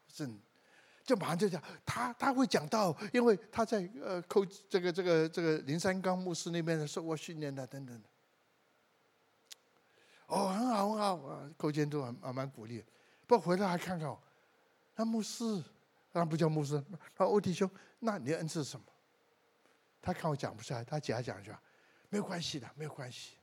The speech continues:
你出来就好，因为今天神呢，烂铜烂铁都要的。”他真的，我没有忘记，我不认为他在嘲笑我，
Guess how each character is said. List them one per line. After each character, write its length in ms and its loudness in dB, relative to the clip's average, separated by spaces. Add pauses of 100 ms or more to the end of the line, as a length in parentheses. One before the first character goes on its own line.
(140)
你 100 -8
出 140 -4
来 100 0
就 140 -2
好， 200 -10 (480)
因 140 4
为 80 6
今 180 0
天 140 4
神 180 0
呢， 80 0 (200)
烂 300 2
铜 220 -4
烂 200 4
铁 160 8
都 180 0
要 220 2
的。” 100 -20 (1900)
他 140 -4
真 220 0
的， 260 -8 (480)
我 140 -8
没 120 -2
有 80 4
忘 160 -2
记， 140 -16 (340)
我 160 0
不 160 0
认 160 6
为 80 8
他 160 4
在 160 6
嘲 240 -2
笑 180 0
我， 140 -6